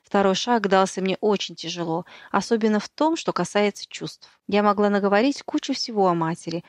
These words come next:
но никогда не признавалась, как сильно она меня ранила. Мне казалось, что тогда она снова выиграет,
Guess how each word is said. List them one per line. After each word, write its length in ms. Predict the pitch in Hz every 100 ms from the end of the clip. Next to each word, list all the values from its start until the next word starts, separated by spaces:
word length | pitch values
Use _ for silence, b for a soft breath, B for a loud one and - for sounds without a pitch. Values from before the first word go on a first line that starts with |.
| -
но 100 | 247
никогда 420 | 247 247 233 208
не 100 | 190
признавалась, 680 | 190 180 175 170 254 226 185
как 200 | - -
сильно 400 | - 294 226 180
она 120 | 175
меня 300 | 170 170 190
ранила. 460 | 180 160 160 165 170 -
Мне 160 | 226 247
казалось, 400 | 254 277 320 262
что 160 | -
тогда 320 | 214 226 247 294
она 140 | 262
снова 420 | - - 214 175
выиграет, 580 | 175 190 165 170 160 -